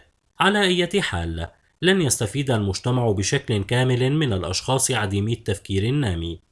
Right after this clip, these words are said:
ماذا سيحدث لو حاولنا تغيير هذا؟ ماذا لو بدأنا استخدام الوسائل التي بحوزتنا وبدأنا إجراءات التدخل العقلي؟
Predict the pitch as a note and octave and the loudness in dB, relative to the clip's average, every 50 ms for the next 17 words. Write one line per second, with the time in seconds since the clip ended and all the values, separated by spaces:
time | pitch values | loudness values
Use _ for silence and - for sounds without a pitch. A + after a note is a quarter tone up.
0 | - - D#3 F#3 G3+ F#3+ F3+ - - C3 G#2 G#2 G#2 - B2 B2 - - C#3 C#3+ | -4 2 2 4 4 4 2 2 2 2 2 2 0 0 -2 -4 -2 0 0 2
1 | C#3 A2 F#2 - - G2 G2 G2+ G#2+ G#2+ G#2+ G#2 - - G#2+ F#2 F#2 F#2 F#2+ G2 | 2 2 2 2 2 2 4 4 4 4 2 0 0 0 -2 0 0 0 0 2
2 | A2 B2 C3 D3 A#2+ E2+ D2+ E2 D#2+ D#2+ - - _ _ _ _ - A2+ B2 B2+ | 0 0 0 0 0 -2 -2 -4 -8 -10 -10 -16 _ _ _ _ 2 4 4 6
3 | B2 C#3 D3 E3 F3 D#3 A2+ F#2+ F2 F#2+ F2+ A2 A#2+ A2+ A2+ G#2+ - - A2 G2 | 6 4 4 4 4 2 0 0 0 0 0 0 0 0 0 0 -2 -2 -4 -6
4 | - - A2+ A#2+ A#2+ A#2+ A2+ G2+ G2 F#2+ F#2 - C3 C3 B2+ A#2+ A2 G2+ G2+ F#2+ | -2 0 0 2 2 2 2 2 2 2 0 0 0 0 0 0 0 0 0 0
5 | G2 G#2+ - - A#2 G2 F2 F#2 - - F#2+ F#2 F#2 A#2 B2+ - C3+ B2 A#2 A#2 | 0 -2 -2 -2 -4 -2 -2 -4 -2 0 0 0 0 0 -2 -2 0 0 0 0
6 | A#2+ A#2 - - _ _ _ - B2+ B2 C#3 D#3 D3+ F#3+ G3+ F#3+ F3+ E3+ E3 D#3 | 0 -2 -4 -10 _ _ _ 0 2 4 6 6 6 6 4 4 4 2 2 2
7 | A#2 A2+ G2 G2+ G#2 A2 F#2+ G2+ A2+ A#2 - - A#2+ - - A2 G2 G2 F#2+ - | 2 0 0 2 0 0 0 0 0 0 0 -2 -6 -4 -2 -2 0 0 -2 -2
8 | - G#2 F#2+ F#2+ F#2 F#2 F#2+ A#2 - - - C3+ F#2 E2 D#2+ E2+ E2+ E2 | -2 -2 0 0 2 2 2 0 0 0 -2 -2 -2 -2 -4 -6 -8 -8